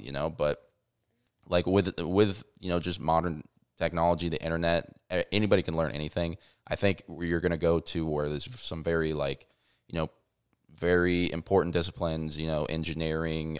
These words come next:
uh, you know, medicine, um, you know, even maybe probably not even, like, mathematics, like, only it's just kinda, like, bundle it together with, uh, other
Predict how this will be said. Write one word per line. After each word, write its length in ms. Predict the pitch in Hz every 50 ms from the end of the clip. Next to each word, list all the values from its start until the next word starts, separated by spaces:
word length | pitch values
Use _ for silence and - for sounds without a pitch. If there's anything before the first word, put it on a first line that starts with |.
| - -
uh, 440 | 69 71 69 69 69 69 67 65 60 -
you 80 | -
know, 320 | 71 69 69 67 67 69 55 50
medicine, 800 | 71 76 80 82 80 78 - - 82 78 78 76 73 73 73 - _ - _ _ -
um, 520 | - 69 67 65 65 65 67 67 62 - - _ _
you 120 | - 76 71
know, 240 | 69 69 67 - - _ -
even 280 | 92 90 90 85 78 82
maybe 360 | 82 82 82 80 76 - - - - - _ _ _ _ - - - - _ _ _ _
probably 220 | - 120 156 131
not 120 | 110 117 113
even, 160 | 104 95 92
like, 160 | 80 78 -
mathematics, 800 | - 69 67 64 73 - - 76 69 67 71 73 78 80 - -
like, 140 | 69 69 69
only 260 | 69 69 78 78 76
it's 140 | 73 - -
just 180 | - 82 - -
kinda, 180 | 78 76 73 69
like, 260 | 67 65 - 95 -
bundle 280 | 71 73 73 71 78
it 100 | 71 -
together 400 | - 78 - 73 73 71 76 71
with, 260 | 69 69 69 67 - - - _ _ _ _ _ _ - -
uh, 180 | 71 69 71 -
other 320 | - 82 76 76 73 76